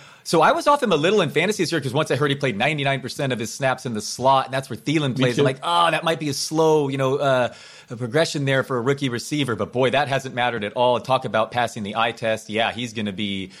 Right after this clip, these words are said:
Speaker 1: the real deal. How high are we taking him next year? I, I,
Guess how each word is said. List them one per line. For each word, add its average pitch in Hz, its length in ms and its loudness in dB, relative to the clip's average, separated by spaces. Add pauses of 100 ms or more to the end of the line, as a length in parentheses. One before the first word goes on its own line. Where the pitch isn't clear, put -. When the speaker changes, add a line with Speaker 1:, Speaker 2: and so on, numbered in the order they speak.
(240)
Speaker 1:
the 117 160 0
real 123 460 0
deal. 117 180 0
How 139 180 4
high 143 200 2
are 131 60 -2
we 120 100 -8
taking 135 260 -4
him 117 100 -4
next 127 280 -2
year? 117 100 -2
I, 120 140 2
I, 143 240 0